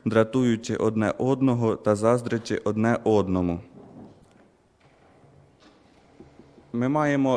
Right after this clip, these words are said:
відкинути все гріховне, а прийти до того, щоб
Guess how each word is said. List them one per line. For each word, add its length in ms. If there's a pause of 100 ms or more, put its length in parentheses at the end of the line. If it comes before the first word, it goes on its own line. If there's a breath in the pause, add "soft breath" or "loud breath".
відкинути 720
все 260
гріховне, 920
а 380 (1080 loud breath)
прийти 420
до 140
того, 400
щоб 380